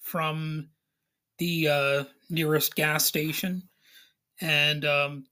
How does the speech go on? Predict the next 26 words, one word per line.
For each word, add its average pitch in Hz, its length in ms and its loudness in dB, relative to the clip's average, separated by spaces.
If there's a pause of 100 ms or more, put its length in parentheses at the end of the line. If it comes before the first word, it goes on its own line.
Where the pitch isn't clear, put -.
(140)
in 196 80 4
addition 160 380 -2
to 151 60 -4
that, 151 280 2
I 139 80 0
got 135 240 -4
some, 131 360 -6 (760)
some - 240 -4
chips, - 720 0 (160)
and 160 480 0 (560)
for 175 200 -4
dip, 170 460 0 (120)
I 160 180 2
happen 160 440 -2
to 156 80 -2
use 151 220 -2
cottage 151 560 -2
cheese, 185 400 2
but 143 160 -2
if 135 100 -8
you 151 80 -2
don't 147 140 -2
like 147 180 0
cottage 139 480 -6
cheese, 160 380 -2
obviously, 147 720 -4